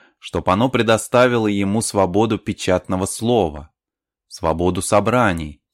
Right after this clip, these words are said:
свободу вероисповедания. Вмешательство в народную жизнь,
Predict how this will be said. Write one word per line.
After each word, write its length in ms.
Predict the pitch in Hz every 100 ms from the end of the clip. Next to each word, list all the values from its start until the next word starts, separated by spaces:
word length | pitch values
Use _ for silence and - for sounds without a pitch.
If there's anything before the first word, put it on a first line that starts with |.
| _
свободу 800 | - - 92 90 82 85 101 107 _ _ _
вероисповедания. 1400 | 85 87 85 85 80 90 - 92 92 90 78 71 76 _ _ _ _ _ _ _ _ _ _ _
Вмешательство 800 | - 90 110 - 185 180 165 -
в 100 | 135
народную 600 | 127 123 147 139 123 117
жизнь, 560 | 101 98 156 98 82 76